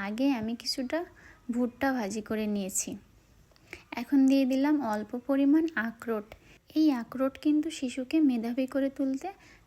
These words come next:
সাহায্য করে। সবগুলো উপকরণ আমি ভাজি করে নিয়েছি। দেখুন, ভুট্টা নিয়েছি, দু রকমের ডাল নিয়েছি,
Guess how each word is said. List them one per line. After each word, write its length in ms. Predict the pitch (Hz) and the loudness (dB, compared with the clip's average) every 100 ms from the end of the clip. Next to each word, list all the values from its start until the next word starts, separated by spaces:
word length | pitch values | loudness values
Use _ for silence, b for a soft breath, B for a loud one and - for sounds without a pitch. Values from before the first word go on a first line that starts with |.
| - | -8
সাহায্য 380 | 269 233 214 226 | -4 -4 -4 -6
করে। 280 | 220 220 208 226 b b b - | -6 -6 -6 -10 b b b -12
সবগুলো 440 | - 254 240 269 285 | -6 -2 0 2 2
উপকরণ 340 | 277 277 285 277 | 0 -2 2 4
আমি 160 | 277 277 254 | 4 4 2
ভাজি 240 | 214 233 262 | -4 -6 -2
করে 160 | 262 262 | 0 2
নিয়েছি। 300 | 254 247 - | 0 -2 -4
দেখুন, 400 | 247 226 - 285 370 B B B B - 233 | -2 -2 -2 -2 -2 B B B B -6 -2
ভুট্টা 360 | 247 240 - 269 | 0 -2 0 2
নিয়েছি, 520 | 262 262 262 - 302 339 - b b b 247 | 4 2 0 -2 0 0 -2 b b b -2
দু 60 | 247 | 0
রকমের 460 | 240 240 254 262 233 | 0 -2 -2 -2 0
ডাল 260 | 220 214 220 233 | 0 0 0 0
নিয়েছি, 400 | 247 254 254 | 0 -2 0